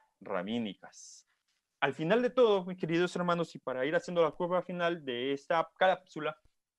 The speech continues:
se pudieron haber escrito la Biblia a través de muchos materiales, se pudo utilizar muchas herramientas,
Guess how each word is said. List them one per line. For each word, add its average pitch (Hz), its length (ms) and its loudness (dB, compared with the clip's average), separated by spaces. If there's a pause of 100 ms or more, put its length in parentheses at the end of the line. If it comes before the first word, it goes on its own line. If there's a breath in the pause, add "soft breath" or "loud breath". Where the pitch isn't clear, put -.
(720)
se 156 120 0
pudieron 233 300 2
haber 226 160 6
escrito 220 420 0
la 202 120 4
Biblia 214 540 0 (460)
a 151 100 0
través 170 480 2 (160)
de 160 120 0
muchos 196 420 2
materiales, 123 720 -4 (460)
se 139 120 -4
pudo 165 220 2
utilizar 190 400 0
muchas 196 440 0
herramientas, 135 720 -6